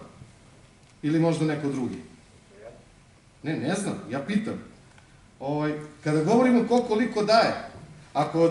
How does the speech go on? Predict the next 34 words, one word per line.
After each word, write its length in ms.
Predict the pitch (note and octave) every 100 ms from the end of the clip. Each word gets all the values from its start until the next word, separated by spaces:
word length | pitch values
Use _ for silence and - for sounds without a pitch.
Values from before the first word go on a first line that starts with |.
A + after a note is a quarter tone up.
| E3
otišlo 400 | F#3 A#3 C4 A3+
dvadeset 480 | E3+ A3 A#3 - G3+
miliona 380 | G3 F#3+ G#3+ G#3+
u, 120 | F#3+ D3
u 340 | F3 F3 F3 E3+
asfaltiranje 600 | D#3 D#3 E3+ F#3+ G3+ F#3+ F#3
ulice 320 | F#3+ F#3 -
u 40 |
Krupcu, 400 | D#3 G3 G3 - - - - -
ako 240 | - D3
će 160 | - F#3+
otići 340 | G3+ - F#3+
petnaest 400 | G#3 G#3 F#3 -
miliona 340 | E3+ F#3 F#3+
u, 120 | F#3 E3
e, 360 | D#3+ E3+ E3 D#3+
u 80 |
Izvoru, 380 | D#3 D#3 F#3 D3+ -
ako 80 | -
imamo 300 | A#3+ C4+ A#3
trista 380 | - C#4+ C#4 A3+
miliona 560 | G#3+ F#3+ G3 F#3 D3+ - - - - -
dinara 520 | C#3 F3+ A3 A3 G3 - -
koje 180 | D3+ D#3
u 160 | D#3 D#3
investicije 640 | D3+ D3+ - A#3+ A3+ F#3
zajedno 600 | - G3 G#3 F#3 D3 A#2+ - - -
u 180 | A#2 G#3
gradu 500 | F#3+ G3+ G3 F#3+ F3+
i 60 | E3
u 60 |
selu, 440 | D#3+ F3+ F3+ D#3 A2+ - - - - -
ovaj, 440 | C#3 C#3+ C#3+ C#3+
e, 120 | C#3